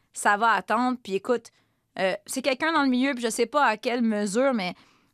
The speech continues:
il me disait, « Ben, Christine Sinclair, euh, il va falloir qu'elle continue encore un peu avec Portland probablement ou une autre équipe pour financièrement assurer. » Évidemment, Christine Sinclair, c'est pas la personnalité non plus la plus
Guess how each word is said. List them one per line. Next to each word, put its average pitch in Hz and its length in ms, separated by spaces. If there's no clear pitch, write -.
il 202 80
me 202 80
disait, « 208 300
Ben, 190 220
Christine 247 320
Sinclair, 208 680
euh, 175 240
il - 80
va - 20
falloir 214 180
qu'elle 196 140
continue 208 420
encore 196 320
un 175 140
peu 202 240
avec 180 180
Portland 196 400
probablement 175 640
ou 175 60
une 180 80
autre 180 180
équipe 220 320
pour 214 200
financièrement 208 1040
assurer. » 196 840
Évidemment, 196 320
Christine 214 220
Sinclair, 226 300
c'est - 80
pas 196 80
la 185 80
personnalité 175 460
non 196 100
plus - 100
la 165 80
plus - 180